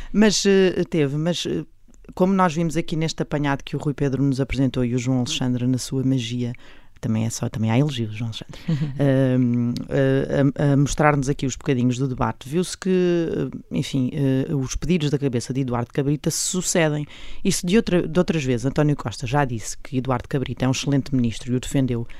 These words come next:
Speaker 1: neste momento não fez nada disso, manteve total silêncio e só deu essa resposta curta que Cecília Meirelles pediu, portanto teve o que pediu, verdade, mas António Costa podia ter feito mais e não fez.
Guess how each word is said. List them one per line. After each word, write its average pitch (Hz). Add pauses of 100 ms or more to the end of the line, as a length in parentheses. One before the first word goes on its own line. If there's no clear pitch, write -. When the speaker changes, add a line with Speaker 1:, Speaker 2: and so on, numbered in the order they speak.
Speaker 1:
neste 190
momento 196
não 208
fez 190
nada 196
disso, 151
manteve 180
total -
silêncio 156
e -
só 208
deu 185
essa 190
resposta -
curta -
que -
Cecília 143
Meirelles 143
pediu, -
portanto -
teve 135
o 139
que -
pediu, 170
verdade, 143 (580)
mas 240
António 247
Costa 214
podia 233
ter 240
feito -
mais 240
e 269
não 320
fez. 196